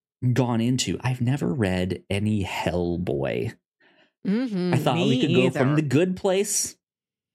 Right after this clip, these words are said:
Speaker 1: to the bad place to hell, right?
Speaker 2: Yeah.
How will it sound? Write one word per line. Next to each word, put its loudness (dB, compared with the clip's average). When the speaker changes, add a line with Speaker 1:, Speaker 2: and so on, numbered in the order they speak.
Speaker 1:
to 2
the 2
bad -2
place 0
to 2
hell, -2
right? 2
Speaker 2:
Yeah. 0